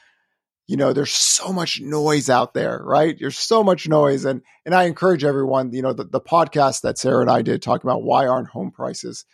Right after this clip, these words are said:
um, not crashing with higher rates anymore. Uh, that, that interview goes into so much detail about all the events that happen. And we're trying to get people in line to the realities of the world and not believe in s-, speculative theory. And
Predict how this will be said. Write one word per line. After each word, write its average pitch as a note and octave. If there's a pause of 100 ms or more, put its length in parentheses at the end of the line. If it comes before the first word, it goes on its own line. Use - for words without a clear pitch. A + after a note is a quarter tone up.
(520)
um, A#2
not C3
crashing C3+
with -
higher B2
rates -
anymore. C3 (480)
Uh, -
that, F#3+ (220)
that E3 (100)
interview D3+
goes C3+
into C3
so -
much D#3+
detail C#3+
about B2+
all C3+
the C3+
events B2
that A#2+
happen. -
And F3+
we're C3+
trying D3+
to C3+ (160)
get -
people -
in B2
line B2
to C3+
the A#2+
realities A#2+
of -
the A#2+
world A#2
and -
not B2
believe A#2+
in A#2+
s-, -
speculative A#2+
theory. A2+
And -